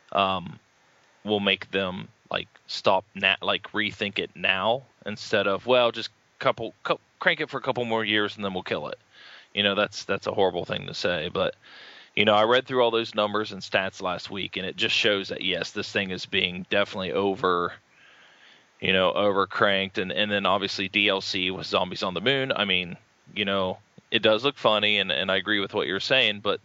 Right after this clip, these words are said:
this is just another piece into it of, you know, they're, they're releasing del-, D L C, you know, a couple months before releasing another game. So, um,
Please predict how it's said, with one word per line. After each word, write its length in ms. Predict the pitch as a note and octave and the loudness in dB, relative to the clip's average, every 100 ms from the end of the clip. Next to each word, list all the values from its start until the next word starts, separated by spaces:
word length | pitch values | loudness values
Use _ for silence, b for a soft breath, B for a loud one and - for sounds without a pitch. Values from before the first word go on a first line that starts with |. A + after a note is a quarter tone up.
| - | -8
this 160 | G2 - | -8 -8
is 60 | |
just 240 | - F#2+ G#2 | -8 -6 -6
another 340 | F#2+ F#2+ F2 | -2 -2 -2
piece 380 | - G#2+ G2+ - | -2 -4 -4 -6
into 360 | F#2+ F#2 G2+ F#2 | -8 -4 -2 0
it 60 | |
of, 320 | F#2 E2 - - b b b b b b b _ _ - | 0 -2 -10 -18 b b b b b b b _ _ -12
you 120 | G#2 G2+ | -2 0
know, 180 | F#2 | 2
they're, 200 | G2+ G#2+ | 2 2
they're 160 | F#2 G#2+ | 2 2
releasing 460 | G#2 G#2+ G#2 G#2+ G2 | 2 0 -2 -4 0
del-, 340 | G2 F#2 F#2 - | 2 4 0 -2
D 200 | A2 G#2 | 0 2
L 100 | F#2+ | 0
C, 500 | - G2+ G2 F#2 F#2 _ _ _ _ | 0 0 0 -2 -6 _ _ _ _
you 80 | - | -10
know, 100 | E2+ | -8
a 60 | - | -4
couple 280 | - - F#2+ | -2 -2 0
months 360 | F#2 E2+ - | -2 -2 -6
before 640 | F#2+ - F#2 F2+ E2+ E2 - | -8 -2 0 2 2 0 -2
releasing 440 | F#2 F2+ F2+ F#2+ F2 | -4 -2 -2 -2 -4
another 280 | D#2+ C#2+ D2 | -4 -4 -2
game. 320 | F#2+ E2+ D#2 b b b _ - | 0 -2 -8 b b b _ -10
So, 340 | - E2 D2+ - _ _ b b b b b b b b - | -4 -4 -6 -12 _ _ b b b b b b b b -2
um, 240 | - - | -2 -2